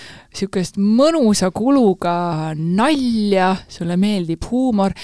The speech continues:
ja, ja samas boheemlast elab ikka sinus väga palju. Et, äh,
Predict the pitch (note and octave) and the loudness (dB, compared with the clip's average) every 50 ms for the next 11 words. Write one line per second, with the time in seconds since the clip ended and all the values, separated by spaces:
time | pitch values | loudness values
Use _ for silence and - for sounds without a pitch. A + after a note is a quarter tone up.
0 | - - - - - E3+ - - F#3+ F#3 F3+ F#3 G#3+ A3 A#3+ A#3+ A3 G#3 - - | -18 -16 -10 -6 -4 -4 -4 -2 -2 -2 -2 0 0 0 2 2 0 0 -2 -4
1 | - F#3 F3 F#3+ A#3 A#3+ A#3+ G#3 E3 D#3+ D#3+ D#3 - - - - - F#3 F#3 E3 | -6 -6 -2 0 0 2 2 2 0 -2 -4 -4 -6 -8 -8 -6 -4 -2 -2 -2
2 | D#3+ - D#3 - - D#3+ - E3 D#3 D3+ - F#3 F3 - D#3 D3 - E3+ E3 D#3 | -2 -4 -6 -6 -6 -4 -4 -2 -4 -2 -2 -2 -2 -2 -6 -6 -4 -4 -4 -2
3 | D#3 D3+ C#3+ C3 - - - - - - - - E3+ E3 - - - - F3+ F3 | -2 -2 -4 -6 -8 -16 -20 -20 -20 -14 -6 -4 -4 -4 -4 -8 -6 -4 -4 -2
4 | F3 F3 F3+ F3+ | -2 -2 -4 -4